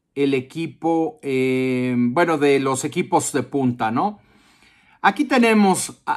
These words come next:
eh, esta tabla que nos muestra las velocidades tope en el primer sector,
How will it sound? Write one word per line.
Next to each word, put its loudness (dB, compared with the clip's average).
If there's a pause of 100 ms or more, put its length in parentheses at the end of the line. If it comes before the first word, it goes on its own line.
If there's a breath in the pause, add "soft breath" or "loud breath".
eh, 0 (540)
esta 2
tabla 2
que 0
nos 0
muestra 2
las 2
velocidades 0
tope -2
en -2
el -2
primer -2
sector, -2